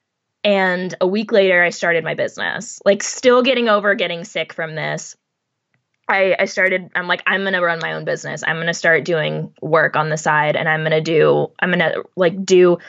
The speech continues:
I'd already started learning podcast production skills. And so I just started with a bunch of different projects, and I had a couple clients,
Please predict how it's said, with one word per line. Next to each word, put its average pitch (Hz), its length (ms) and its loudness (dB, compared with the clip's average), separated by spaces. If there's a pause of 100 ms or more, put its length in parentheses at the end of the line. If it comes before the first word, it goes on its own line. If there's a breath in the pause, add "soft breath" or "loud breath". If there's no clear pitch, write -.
(260 loud breath)
I'd 208 100 4
already 240 200 2
started 208 340 0
learning 175 340 -2
podcast 170 560 -2
production 170 400 -4
skills. 151 560 -2 (400 soft breath)
And 175 220 0
so 190 100 -2
I 185 60 2
just 196 140 -2
started 190 240 4
with 185 160 0
a 175 40 0
bunch 170 240 -2
of 170 80 -14
different 170 300 -6
projects, 160 640 0
and 165 180 -2
I 151 60 2
had 160 180 -2
a 156 60 -2
couple 170 300 0
clients, 160 640 -2